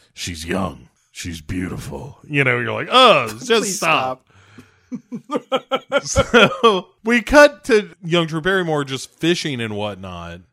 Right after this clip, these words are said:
Speaker 1: and having a good time with her dad. Meanwhile, some shop guys shanghai the letter carrier.
Speaker 2: Yeah, well, and it's George C. Scott and a random G-man, 'cause George C. Scott strangles the mailman.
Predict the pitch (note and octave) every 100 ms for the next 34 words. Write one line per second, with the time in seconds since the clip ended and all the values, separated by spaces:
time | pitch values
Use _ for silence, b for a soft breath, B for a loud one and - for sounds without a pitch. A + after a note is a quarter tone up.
0 | _ - E3 D#3+ D#3+ D#3+ D#3 D3+ D3 D#3+
1 | E3+ E3+ D3 D3 D3+ C#3 B2+ B2 A#2+ A2+
2 | A#2 A#2+ E3+ F3 D3 A2 G2+ F#2+ G2 _
3 | C3 E3 G3+ E3+ A#2 A2+ A2+ A#2 A#2+ -
4 | A#2+ A2 A2 - D#3+ D3+ B2 G#2 F#2+ F#2
5 | F2+ F#2 - _ _ - - E3 F3+ F3
6 | D#3+ D#3 C#3 A#2+ G#2+ A2 C#3 C3 A2 A#2
7 | F2 F2 E2 D2+ D2+ E2 _ _ F3+ C#4
8 | - A#3 A#3+ A#3 - - A#3+ G3+ - G3+
9 | - - A3 C#4+ - E3+ E3+ D3+ F3+ G3
10 | E3 B2 D3+ B3 D#4 E3 A2+ A2 - F3
11 | C#3 A#3+ C4+ C#4+ A3+ - B3+ C#4+ - -
12 | F#3+ B3+ C#4 G3+ D3 D#3+ D3+ C#3+ C#3 D3
13 | C#3+ C#3+ A#2 G#2 F#2+